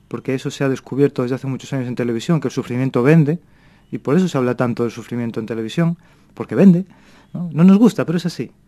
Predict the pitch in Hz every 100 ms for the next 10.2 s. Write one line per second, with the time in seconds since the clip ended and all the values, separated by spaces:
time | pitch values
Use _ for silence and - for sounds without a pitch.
0 | _ _ _ _ 139 135 135 135 143 139
1 | 156 151 175 147 143 151 143 139 131 123
2 | 143 135 120 123 120 120 190 190 175 _
3 | _ _ _ _ 117 117 - 117 131 165
4 | 139 127 160 156 123 123 127 - 123 117
5 | - 160 120 120 _ _ _ _ - 120
6 | - 175 135 117 123 123 156 165 147 180
7 | 139 127 139 190 190 - 120 - 160 127
8 | 135 151 143 - 165 143 131 139 - 123
9 | 117 120 120 143 135 113 131 - 123 151
10 | 110 104